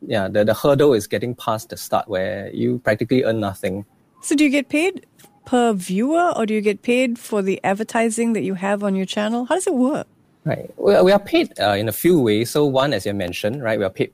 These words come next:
Speaker 1: per view. So once you reach a, a thousand subscribers on YouTube and you have a certain number of watch hours, uh, you can monetize your channel through ads. So, uh, every thousand viewers will translate to five to ten dollars of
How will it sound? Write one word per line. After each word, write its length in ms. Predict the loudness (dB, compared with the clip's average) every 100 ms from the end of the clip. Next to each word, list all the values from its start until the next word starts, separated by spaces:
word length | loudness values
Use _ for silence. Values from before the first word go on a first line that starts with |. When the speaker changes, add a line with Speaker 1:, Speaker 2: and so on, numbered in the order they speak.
| _
Speaker 1:
per 180 | -2 -2
view. 340 | 0 -2 -2 -2
So 500 | 0 4 4 2 0 _ _ _ _
once 240 | 0 2 2
you 80 |
reach 300 | 2 0 0
a, 260 | -2 -2 -2
a 40 | -2
thousand 360 | 0 2 0
subscribers 680 | -2 -6 0 0 2 2 2
on 160 | -2 -2
YouTube 400 | -2 0 -2 0
and 160 | -2
you 80 | -2
have 80 | -4
a 60 | -4
certain 360 | -2 2 2 2
number 180 | 2 2
of 160 | 0
watch 320 | 0 -2 -2 -2
hours, 460 | 0 0 -2 -4 -12 _ _ _ _
uh, 120 | 0
you 160 | 0 0
can 180 | -2 0
monetize 500 | 0 0 0 0 2
your 120 | -2
channel 340 | -2 -2 0
through 240 | -2 -4 0
ads. 400 | 2 0 0 -10 -14 _ _ _
So, 500 | -2 2 4 4 2 0
uh, 260 | -2 0
every 220 | 2 2 2
thousand 480 | 2 2 2 0
viewers 540 | 2 2 4 4 2 -4
will 120 | -8
translate 600 | -6 -8 -8 -4 -4 -4
to 280 | -6 -4 -6
five 300 | -2 -2 -2
to 80 | -6
ten 260 | -6 -4 -2
dollars 420 | -2 -2 -4 -6
of 320 | -8 -8 -10